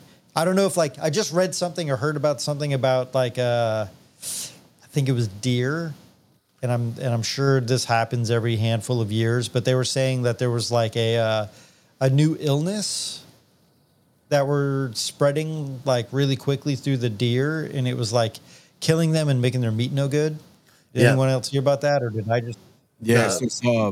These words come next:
Speaker 3: it was, uh, some, something about blue gums. I know we had it real bad in Mississippi.
Speaker 1: <clears throat> Uh, yeah.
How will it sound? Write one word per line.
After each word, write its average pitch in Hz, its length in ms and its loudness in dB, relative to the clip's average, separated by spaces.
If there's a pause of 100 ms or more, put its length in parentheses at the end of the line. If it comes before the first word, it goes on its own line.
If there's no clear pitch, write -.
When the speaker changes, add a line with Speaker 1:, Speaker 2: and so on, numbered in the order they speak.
(120)
Speaker 3:
it 123 100 -2
was, 113 200 2
uh, 107 340 2
some, 139 300 -2
something 139 220 0
about 107 180 2
blue 113 180 2
gums. 92 440 -2 (140)
I 110 60 0
know 120 140 4
we 110 80 4
had 113 100 2
it 107 60 0
real 110 160 2
bad 104 200 2
in 92 60 -2
Mississippi. 92 520 -8
Speaker 1:
<clears throat> - 40 -2 (640)
Uh, 131 200 -2 (920)
yeah. 120 240 0